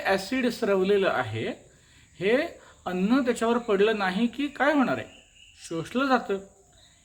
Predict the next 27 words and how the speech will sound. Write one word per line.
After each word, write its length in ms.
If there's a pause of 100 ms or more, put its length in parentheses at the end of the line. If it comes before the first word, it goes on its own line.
(220)
एकतर 340
ते 200 (120)
ॲसिडिटी 500
होते 280
म्हणून 420
कुठल्या 400
तरी 140
ॲसिडिटीच्या 800
गोळ्या, 400
अँटासिड्स 680 (400)
खाऊन 280
ते 260 (440)
पित्त 260
बसवून 380
टाकतात. 320
मग 1200
ते 60
बसवून 440
टाकतात 240
म्हणजे 300
काय 180
होतं, 400 (220)
पुन्हा 360
ते 200
शरीरामध्ये 680
शोषलं 400
जातं, 320